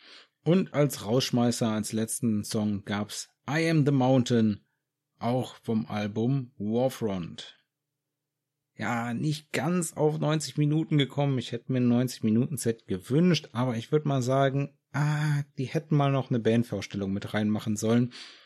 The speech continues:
Ich würd sagen, dann wären sie auf die neunzig Minuten gekommen. Das hätte mir noch gefallen. Ja, total verrückt. Also hier, das konnte man völlig zu Recht hier die European Warfront Tour nennen.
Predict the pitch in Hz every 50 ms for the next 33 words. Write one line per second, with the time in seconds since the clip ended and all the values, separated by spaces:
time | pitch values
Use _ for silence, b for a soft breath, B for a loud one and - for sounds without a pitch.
0 | B B _ - 110 - - 123 120 - - 120 120 120 113 107 - 113 120 131
1 | 127 120 110 113 113 120 120 117 117 113 - 107 104 - - 104 98 101 104 110
2 | 113 - 110 101 - 104 101 101 107 113 113 - 107 98 92 - - - 110 113
3 | 120 117 B B B B B B B _ - 113 113 - - 120 - - 110 101
4 | 101 95 - - 92 - - 98 98 104 107 107 104 B B B B B B -
5 | 113 107 - - 127 - - 110 110 113 - - 104 90 101 101 - - - 110
6 | 104 110 104 98 120 127 123 123 120 120 117 - - - - - 143 143 139 131
7 | 131 127 120 117 - - 143 139 139 139 127 - - - 117 104 113 123 131 127
8 | - - 120 117 107 107 107 113 120 127 120 - 117 117 117 113 107 107 113 123
9 | 123 - - 127 123 117 113 - - 113 110 110 110 110 110 113 123 123 - _